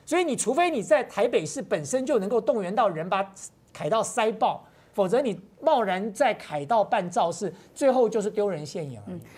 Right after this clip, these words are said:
Speaker 2: 那个，呃，盛峰委员提出一个还蛮有趣的哈，他说陈时中放弃凯道的逻辑跟人在衰的时候什么东西一样。<laughs> 他讲承担这个蔡英文在当年胜选的福气了哈，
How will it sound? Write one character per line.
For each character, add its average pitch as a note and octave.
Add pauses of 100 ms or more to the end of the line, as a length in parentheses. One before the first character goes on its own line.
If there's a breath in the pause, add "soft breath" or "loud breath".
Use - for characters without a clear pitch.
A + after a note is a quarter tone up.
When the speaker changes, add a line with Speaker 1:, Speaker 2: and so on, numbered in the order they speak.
(140 loud breath)
Speaker 2:
那 E4+
个， E3+
呃， F#3
盛 A4
峰 D4+
委 F3
员 D#3+
提 G#3
出 A3+
一 -
个 G#3
还 E3+
蛮 E3+
有 E3+
趣 -
的 G2
哈， B2
他 C4+
说 D#4
陈 A#3+
时 G#3+
中 A#3+
放 A#3+
弃 A3+
凯 D#3
道 F3+
的 D3+
逻 C3
辑 C3+
跟 F3 (300 loud breath)
人 G#3
在 A#3
衰 G#3
的 F#3+
时 E3+
候 E3
什 -
么 A#3
东 -
西 G4
一 F3+
样。 G#3+ (280)
<laughs> G#5
他 E4
讲 A#3
承 C4+
担 C4
这 C4
个 A#3
蔡 B3+
英 A#3
文 F3+
在 G3
当 G#3
年 F3+
胜 G3
选 C3+
的 C#3
福 C3+
气 -
了 A2+
哈， B2